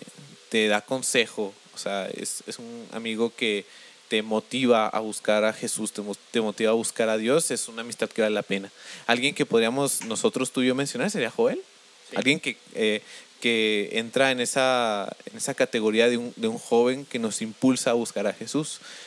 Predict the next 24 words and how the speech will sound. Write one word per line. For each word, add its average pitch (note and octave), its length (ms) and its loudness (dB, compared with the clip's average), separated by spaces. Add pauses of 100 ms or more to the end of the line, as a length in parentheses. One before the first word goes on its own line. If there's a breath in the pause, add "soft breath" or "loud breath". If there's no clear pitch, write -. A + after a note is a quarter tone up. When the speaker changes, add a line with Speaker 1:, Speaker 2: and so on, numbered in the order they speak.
(140 loud breath)
Speaker 1:
que A#2 100 -2
nos, G#2 340 0
eh, G2+ 280 0
puede A2 160 2
dar G#2+ 160 0
consejo, C#3 480 -2
que C#3+ 100 -2
incluso A#2+ 280 -2
nos F#3+ 140 4
regaña. C#3+ 480 -2
A B2+ 40 -2
mí B2 160 0
me E3 100 2
ha A3 40 4
regañado C3 480 2
Joel, E3 380 -2
¿no? D#3+ 140 -6 (280 loud breath)
Pero A#2+ 180 4
con A2+ 100 -10
una B2+ 140 -2
forma C3 340 -2
de, A2+ 280 -4
de A2 120 -2
amigo. A2 440 -6